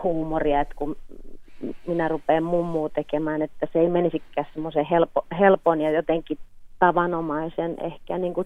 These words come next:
tyylittelyn kautta, vaan että yrittäisi ihan oikeasti löytää sinne aitoutta ja jotain pohjaa. Ja mu-, mulle tuli semmoinen tunne, ja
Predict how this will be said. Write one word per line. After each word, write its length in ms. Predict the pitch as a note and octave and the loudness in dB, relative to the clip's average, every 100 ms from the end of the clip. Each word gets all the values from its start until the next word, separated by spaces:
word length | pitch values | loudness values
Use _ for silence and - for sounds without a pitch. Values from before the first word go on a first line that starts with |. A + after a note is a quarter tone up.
| - | -2
tyylittelyn 720 | G3 G3 F3 - - E3 D#3+ | 2 2 2 -2 -4 -2 -2
kautta, 520 | D#3 E3 D#3+ - E3+ | 0 0 0 -6 -4
vaan 200 | F3 F3 | -4 -4
että 280 | F3 - - | -6 -4 0
yrittäisi 420 | F3+ F3+ - F3+ - - | 2 0 -2 -4 -4 -6
ihan 220 | F#3+ F#3 | 0 2
oikeasti 540 | F#3 F3+ D#3 D#3 D#3+ D#3 | 4 4 2 0 0 0
löytää 360 | D3+ C#3+ C3 - | 0 0 -4 -4
sinne 240 | D#3+ C#3+ D3+ - - - - - - - - | -6 -8 -8 -12 -16 -16 -16 -14 -16 -16 4
aitoutta 680 | F3+ E3+ - D#3 E3 - F#2 | 8 8 6 -2 -4 -6 -2
ja 140 | F#2 | -2
jotain 380 | F#2+ - F3+ E3+ | -2 -2 -4 -2
pohjaa. 520 | F3 E3+ - D#3+ - | 0 0 0 -4 -2
Ja 120 | F3 E3 - - - - - - - - - - - - - - - - - - - - | -4 -6 -10 -20 -20 -20 -20 -20 -20 -20 -16 -16 -16 -20 -20 -20 -20 -20 -20 -20 -12 4
mu-, 200 | C4+ - | 6 8
mulle 280 | D4 A3+ F#3 | 10 10 6
tuli 280 | - F#3+ F#3 | 2 2 4
semmoinen 320 | G3+ G#3 G#3 | 4 2 2
tunne, 320 | C4+ B3 | 2 4
ja 100 | G3 | 4